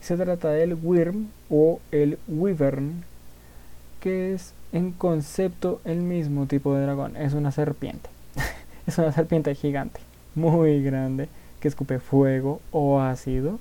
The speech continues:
También depende la historia, pero de este casi la historia no es tan famosa, es más el sentido de relacionar el Wyrm con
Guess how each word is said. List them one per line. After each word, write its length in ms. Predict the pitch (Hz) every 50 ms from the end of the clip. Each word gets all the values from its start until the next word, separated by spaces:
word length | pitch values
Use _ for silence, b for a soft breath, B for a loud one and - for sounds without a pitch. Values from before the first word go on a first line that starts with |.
| - -
También 320 | - 143 135 139 135 131 127
depende 520 | 127 123 - - 131 131 131 131 131 131 135
la 80 | 147
historia, 580 | 147 - - - - 160 151 147 143 143 147 156 - B B B B B B B B B B -
pero 600 | - 156 156 151 147 147 147 143 143 143 143 143 143
de 100 | 151 156
este 200 | 156 151 - 156
casi 260 | - 170 156 156 156
la 80 | 156 160
historia 300 | 156 - - 160 151 147
no 120 | 147 147
es 80 | 143 -
tan 160 | - 151 143
famosa, 340 | - 156 156 156 151 151 156
es 140 | 151 151 -
más 380 | 156 156 151 147 - - - - -
el 380 | - 160 156 160 160 156 156 160 -
sentido 920 | - - - 175 160 160 160 156 - - 160 156 151 151 151 147 147 147
de 400 | 151 160 151 151 151 156 156 151 - -
relacionar 540 | 165 156 151 156 156 156 151 156 156 156 156
el 240 | 147 143 139 139 135 139
Wyrm 400 | 139 143 147 151 147 143 143 147 156 - - -
con 380 | - 156 147 147 143 143 -